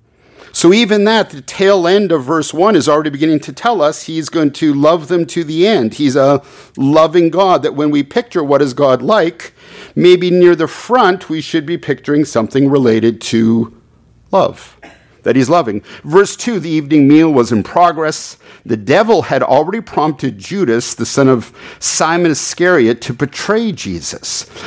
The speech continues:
Jesus knew that the Father put all things under his power and had come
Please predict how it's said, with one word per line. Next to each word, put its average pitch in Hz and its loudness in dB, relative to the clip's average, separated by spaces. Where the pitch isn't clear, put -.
Jesus 196 2
knew 214 6
that 165 2
the 120 -4
Father 98 0
put 170 2
all 139 4
things 117 0
under 101 0
his 92 -8
power 82 -4
and 131 0
had 120 -4
come 143 0